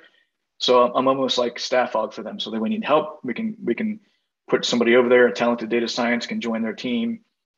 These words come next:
and we can help augment their, their team capacity when they need it. Um, we have other teams that are, that are maturing, right? So they're kind of,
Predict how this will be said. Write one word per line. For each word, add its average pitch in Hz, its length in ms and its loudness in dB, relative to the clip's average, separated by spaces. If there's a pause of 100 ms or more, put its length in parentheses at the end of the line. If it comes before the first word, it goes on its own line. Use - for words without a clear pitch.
(180)
and 113 100 -6
we 117 80 0
can 113 80 -6
help 120 260 -2
augment 113 460 2
their, 110 200 -2
their 107 180 -6
team 120 260 -2
capacity 113 580 -2
when 110 140 -4
they 107 80 -6
need 113 200 0
it. 123 200 -2 (1000)
Um, 120 340 2 (180)
we 135 80 2
have 131 120 2
other 139 200 4
teams 127 440 -4
that 123 120 2
are, 117 320 -4
that 120 160 -4
are 117 60 -4
maturing, 123 720 -2
right? 120 200 -4
So 117 120 -4
they're 107 160 -6
kind 110 180 -4
of, - 60 -8